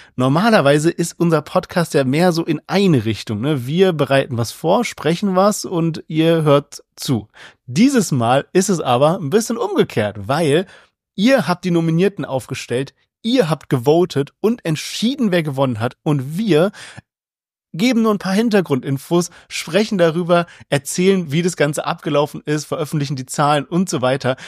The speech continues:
Also ich find's sehr, sehr cool. Wie gesagt, es ist ein kompletter Community Award und deswegen würde ich sagen, starten wir auch direkt rein mit der ersten Kategorie und zwar Bestes Musikvideo zweitausendvierundzwanzig. Und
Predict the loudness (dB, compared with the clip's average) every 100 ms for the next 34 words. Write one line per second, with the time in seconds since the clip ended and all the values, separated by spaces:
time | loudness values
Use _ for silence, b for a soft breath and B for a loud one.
0 | B 0 0 0 0 -2 -2 b -10 -2
1 | 2 2 2 0 -2 -2 0 0 -2 B
2 | B B _ -4 -2 0 2 2 0 -6
3 | -6 -6 -4 -2 0 0 -2 -2 0 2
4 | 2 0 -4 -8 -4 -2 -2 -4 -8 0
5 | 0 2 0 2 0 -2 0 0 -2 -4
6 | -2 0 -2 -2 -2 -2 -6 -4 -2 -2
7 | -2 0 0 -2 -6 0 0 2 -2 -2
8 | -2 0 0 -2 -4 -4 -6 -4 -2 -2
9 | -4 B B B -4 -2 -2 -4 0 0
10 | -2 _ -6 0 0 0 0 0 0 _
11 | -2 0 0 -2 -4 -2 -4 0 0 -2
12 | -4 -12 -4 0 0 0 0 0 -2 -4
13 | -4 -2 -4 -8 -8 -10 -16 -20 _ 2
14 | 4 4 -2